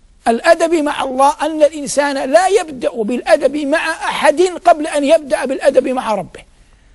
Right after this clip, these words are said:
ولا يعظم أحدا تعظيما يصرفه إلى ربه،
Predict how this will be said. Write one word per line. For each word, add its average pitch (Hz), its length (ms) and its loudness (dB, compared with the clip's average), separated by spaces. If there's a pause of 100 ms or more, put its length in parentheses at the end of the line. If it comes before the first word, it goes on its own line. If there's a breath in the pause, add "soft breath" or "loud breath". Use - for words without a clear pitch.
(240)
ولا 302 340 4
يعظم 285 640 -2
أحدا 254 680 -2
تعظيما 330 680 2
يصرفه 320 720 -2
إلى 233 260 0
ربه، 170 220 -16